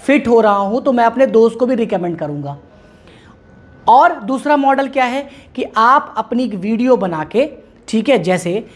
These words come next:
एक आप ऐसी video shoot करिए, कैसे shoot करिए, ऐसे मैं जैसे fitness coach हूँ, "Hello, नमस्ते, मेरा नाम है चंदन मिश्रा और मैं हूँ आपका fitness coach। क्या आप अपने मोटापे से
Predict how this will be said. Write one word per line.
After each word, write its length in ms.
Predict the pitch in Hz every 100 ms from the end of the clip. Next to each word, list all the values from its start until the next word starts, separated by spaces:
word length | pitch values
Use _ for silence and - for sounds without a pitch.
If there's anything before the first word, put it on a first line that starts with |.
| - -
एक 220 | 214 233
आप 160 | 220 214
ऐसी 200 | 214 277
video 320 | 190 190 190
shoot 280 | 180 165 135
करिए, 340 | - 127 135 131 - - -
कैसे 200 | 180 214
shoot 240 | 220 214
करिए, 240 | 220 220 190
ऐसे 280 | 139 151 - - - - - - - - -
मैं 160 | 196 202
जैसे 220 | 190 240 - - - -
fitness 300 | 226 202 196
coach 300 | 170 147 -
हूँ, 100 | 139 - - - - - - - - -
"Hello, 240 | 269 294
नमस्ते, 540 | 254 240 277 277 285 277
मेरा 280 | 254 254
नाम 240 | 254 254 240
है 60 |
चंदन 380 | 240 254 262 277
मिश्रा 320 | 262 262 262
और 120 | 262 226
मैं 320 | 185 220 262
हूँ 400 | 233 240 254 -
आपका 500 | 208 226 226 - 208
fitness 400 | 208 285 285 302
coach। 400 | - 180 156 - - - - -
क्या 140 | 254
आप 160 | 240 240
अपने 220 | 233 226
मोटापे 540 | 214 214 226 220 233
से 280 | 226 226 226